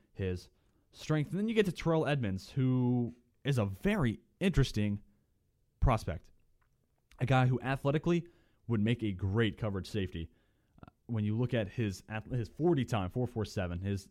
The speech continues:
agility, his lateral movement, you would think you could throw him back there. He could be your single high safety,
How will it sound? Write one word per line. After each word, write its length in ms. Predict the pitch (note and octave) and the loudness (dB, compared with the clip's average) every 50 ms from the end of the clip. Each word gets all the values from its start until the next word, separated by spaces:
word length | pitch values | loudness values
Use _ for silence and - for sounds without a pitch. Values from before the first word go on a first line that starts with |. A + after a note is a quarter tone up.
| _ - | _ -8
agility, 540 | A2+ G#2+ F2+ A#2+ C#3+ C#3+ C3+ A#2 G#2 F#2 | -8 -6 -2 -2 0 0 2 0 0 -2
his 160 | F#2 G2 F2+ F#2+ | -2 -2 -4 -4
lateral 580 | F#2+ G#2 A#2+ C3 C#3+ D3 D3+ D3 C#3 C3+ C3+ | -4 -2 -2 0 0 2 2 2 4 4 4
movement, 500 | A#2+ A2+ A#2+ C#3 C#3 A2 G2 F2 E2 - - - _ _ _ _ _ _ _ - | 4 4 4 4 4 2 0 -4 -6 -8 -12 -20 _ _ _ _ _ _ _ -8
you 100 | A2+ B2+ | -4 -4
would 100 | C3+ B2 | -4 -2
think 300 | - C3 A#2 A2 G#2 - - - | -2 -2 -2 -2 -2 -6 -12 -6
you 140 | A2+ D#3+ F3+ | -4 -4 -2
could 160 | D#3 A#2+ - | -2 -2 0
throw 160 | C#3 D3 C#3 | 0 0 2
him 140 | C#3+ C3 B2 | 2 2 0
back 220 | B2+ B2+ B2 - | 0 -2 -2 -2
there. 140 | - B2+ C3+ | -2 0 0
He 80 | D3 C3+ | 0 0
could 100 | C3+ C3 | 0 0
be 60 | B2 | 0
your 100 | A2+ G#2 | -2 -2
single 280 | - - C3+ B2 A#2 | -2 -2 0 0 0
high 140 | A2+ A#2 A2 | 0 0 -2
safety, 500 | G#2 - - A#2 A2+ - A#2+ A2+ A2 - | -2 -2 -2 -2 -2 0 0 -2 -2 -2